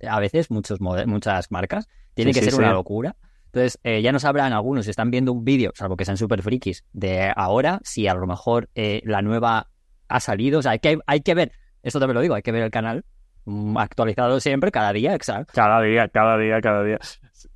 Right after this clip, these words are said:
Speaker 2: Sí, sí, esto un, un amigo que dice, "Es que a veces pongo los vídeos, vuestros vídeos de fondo", y si, pues, no, no, o sea, le gusta lo justo la fotografía, no es cero friki para estas cosas, y se, y cuando empezáis a decir letras y números, tal, dice, "Me descojono".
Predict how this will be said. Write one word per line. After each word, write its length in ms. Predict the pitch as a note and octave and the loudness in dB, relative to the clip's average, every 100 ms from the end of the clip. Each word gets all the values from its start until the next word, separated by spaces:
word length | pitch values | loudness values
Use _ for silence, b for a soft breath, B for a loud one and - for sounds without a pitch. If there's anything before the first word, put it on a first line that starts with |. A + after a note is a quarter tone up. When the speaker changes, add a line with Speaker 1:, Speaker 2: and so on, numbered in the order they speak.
| - | -20
Speaker 2:
Sí, 200 | - A2+ | -8 -4
sí, 140 | G2+ G#2+ | 0 0
esto 240 | A2 C3+ | 2 2
un, 420 | C3 C3 C3 B2 - | 2 2 0 0 0
un 140 | C3 | 2
amigo 280 | B2 C3 B2+ | 2 4 4
que 80 | A#2+ | 2
dice, 160 | A#2 | 0
"Es 80 | A#2 | 0
que 60 | A2+ | 2
a 100 | B2 | 2
veces 160 | C#3 | 2
pongo 200 | - G3+ | 0 2
los 120 | E3+ C#3 | 2 2
vídeos, 200 | D3 C3+ | 2 2
vuestros 280 | B2+ B2+ | 2 0
vídeos 240 | A#2 C#3 C3 | 2 2 2
de 100 | A#2 | 0
fondo", 400 | - B2 C#3 B3 _ - | 0 0 0 -2 _ -10
y 80 | |
si, 120 | - A2 G2+ G2+ | -4 0 0 0
pues, 160 | - F2 E2+ | -2 -4 -4
no, 160 | F2+ - | -4 -4
no, 180 | F#2 - | -8 -8
o 60 | - | -8
sea, 140 | - | -6
le 100 | F2 | -6
gusta 340 | F2 F#2 - G2 | -6 -8 -2 0
lo 140 | F2+ | 0
justo 240 | G2 F#2 G2 | -2 0 0
la 80 | |
fotografía, 560 | F2 G2 F2+ D#2+ G2 F#2+ | 0 0 -2 -2 -2 0
no 260 | F#2 F2 F2 | 0 0 -2
es 140 | F2 | -4
cero 180 | - F#2 | -4 -4
friki 300 | - F2+ F#2+ | -4 -4 -2
para 140 | F2+ | -2
estas 160 | F2 F2+ | -2 -4
cosas, 340 | F#2 F2+ A2+ - - _ - | -4 -4 -4 -6 -20 _ -8
y 140 | A2 | -6
se, 240 | - G2+ - | -2 -2 -2
y 120 | A2+ | -2
cuando 220 | A2 G#2+ | 0 0
empezáis 420 | G#2 F#2+ G2 B2 | 0 -2 0 2
a 60 | F3 | 2
decir 340 | C#3+ B2+ A2 - | 2 0 -2 -2
letras 540 | G#2+ G#2+ A#2+ A2+ - | 0 0 0 -2 -2
y 80 | G2+ | -2
números, 520 | G2 G#2+ G2+ F#2+ - | 0 0 0 -2 -4
tal, 300 | F2 F2 - | -4 -4 -4
dice, 280 | G#2 F#2+ F2 | -6 -6 -6
"Me 80 | F2 | -6
descojono". 360 | - E2 G2+ | -8 -8 -8